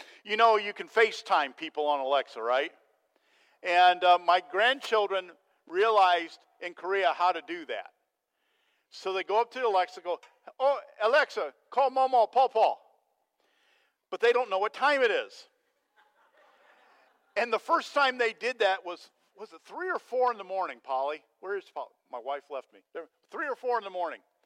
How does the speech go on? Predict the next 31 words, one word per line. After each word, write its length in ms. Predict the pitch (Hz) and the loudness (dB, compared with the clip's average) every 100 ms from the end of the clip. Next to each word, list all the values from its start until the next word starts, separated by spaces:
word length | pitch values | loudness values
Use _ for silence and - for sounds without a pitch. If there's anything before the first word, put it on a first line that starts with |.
| _ _ _ _ _ - | _ _ _ _ _ -6
And, 320 | 202 208 196 | -2 -2 -2
uh, 200 | 196 190 165 _ _ | -2 -2 -4 _ _
we 240 | 208 214 190 | -16 -14 -10
hear 280 | 240 254 | -4 -4
this 400 | 214 190 160 - _ | -2 -4 -6 -14 _
in 100 | 208 | -14
the 80 | 196 | -8
<laughs> 60 | 196 214 | 0 0
background. 760 | 214 - - 180 - - 214 - - _ | 0 -4 -6 -4 -4 -10 -20 -20 -20 _
We 160 | - 214 | -14 -10
hear 220 | 190 202 | -4 -4
my 160 | 180 165 | -2 -2
daughter 320 | 185 202 190 - | 2 2 0 -4
going, 260 | 185 175 156 _ _ _ _ _ - - _ _ _ _ _ _ _ _ _ | -4 -4 -6 _ _ _ _ _ -20 -20 _ _ _ _ _ _ _ _ _
"Lily, 300 | 226 381 311 | -10 -6 -6
what 160 | 302 381 | -8 -8
are 40 | |
you 120 | 359 311 | -6 -8
do-, 140 | 233 | -12
who 140 | 294 | -6
are 40 | 415 | -6
you 100 | 381 | -4
talking 320 | 302 233 - | -2 -2 -2
to?" 180 | 185 131 _ _ _ _ _ _ _ 403 | -14 -16 _ _ _ _ _ _ _ 4
"Oh, 160 | 392 311 | 4 4
no, 360 | 320 302 233 170 | 4 6 4 4
that's 200 | 320 - | 2 2
Grandma 340 | 302 269 226 - | 2 2 2 0
and 80 | 247 | 0
Grandpa." 420 | 285 - 220 156 | 0 2 -2 -4
<laughs> 460 | - 240 - _ | -4 -8 -10 _